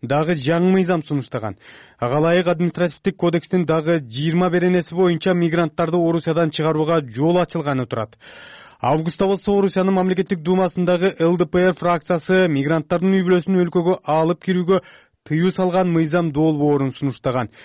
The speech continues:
Сентябрдын ортолорунда болсо Орусиянын бийлиги уруксатсыз жүргөн чет элдиктердин атайын реестрин түзүп жатканы,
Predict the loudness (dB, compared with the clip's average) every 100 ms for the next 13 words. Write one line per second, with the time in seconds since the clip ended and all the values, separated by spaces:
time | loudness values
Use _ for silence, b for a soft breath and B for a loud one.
0 | B B B -4 -2 0 0 0 0 0
1 | 0 0 0 0 0 0 0 2 2 0
2 | 0 0 0 0 0 -2 -4 -6 -2 -4
3 | -4 -6 -6 -2 2 2 0 -2 0 -2
4 | -2 -2 -2 0 0 0 -2 -2 0 0
5 | 2 2 2 0 -2 -2 -2 -4 -4 -2
6 | -2 -2 -4